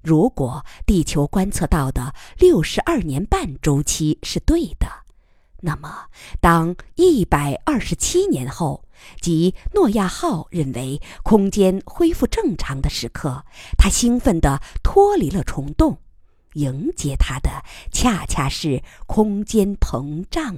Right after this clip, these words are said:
的峰值。他们将从密真空突然进入极度的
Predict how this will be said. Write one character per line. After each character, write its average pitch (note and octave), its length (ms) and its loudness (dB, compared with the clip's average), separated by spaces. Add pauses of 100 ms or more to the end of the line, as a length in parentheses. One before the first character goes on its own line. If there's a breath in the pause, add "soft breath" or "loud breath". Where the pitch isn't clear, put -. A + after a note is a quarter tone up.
(100)
的 - 240 -6 (180)
峰 D4+ 540 0
值。 - 460 -10 (1400)
他 D#3+ 140 0
们 C#3+ 320 0 (240 loud breath)
将 F3+ 180 2
从 E3+ 300 0
密 D#4+ 320 0
真 E3+ 240 0
空 F#3+ 340 2 (300 loud breath)
突 - 180 6 (160)
然 - 220 0
进 F#3 180 2
入 D3+ 240 4 (220 loud breath)
极 A3 380 4
度 D#4 400 6
的 - 340 -4